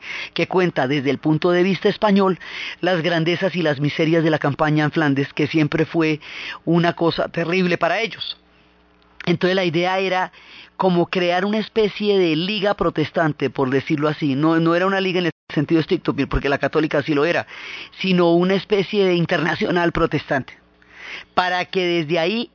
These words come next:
pudieran, eh, enfocar sus baterías contra España, que era su enemigo. Pero entonces Catalina se pone a pensar lo siguiente: si a ellos los mandan a una guerra contra España,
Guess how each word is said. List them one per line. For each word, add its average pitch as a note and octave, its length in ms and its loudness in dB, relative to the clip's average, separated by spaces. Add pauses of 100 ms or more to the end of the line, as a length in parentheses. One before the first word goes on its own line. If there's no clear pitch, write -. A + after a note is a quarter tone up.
(140)
pudieran, F3 640 0 (440)
eh, E3+ 340 -2 (160)
enfocar F3 500 0
sus G3+ 140 -4
baterías D#3+ 500 0
contra C#3+ 320 2
España, C#3 560 -2 (640)
que E3 140 -2
era E3+ 260 0
su D#3+ 200 0
enemigo. E3 460 0 (760)
Pero F#3 100 2
entonces B3 240 0
Catalina G#3+ 480 0
se A3 60 0
pone F#3 200 0
a G3 60 2
pensar E3 320 0
lo F3 140 2
siguiente: C#3+ 580 -2 (240)
si G3+ 120 0
a F3+ 120 0
ellos A3 300 2
los G3+ 160 0
mandan F3+ 340 2
a E3+ 80 2
una E3 200 2
guerra E3+ 260 0
contra C#3+ 240 0
España, D3 500 0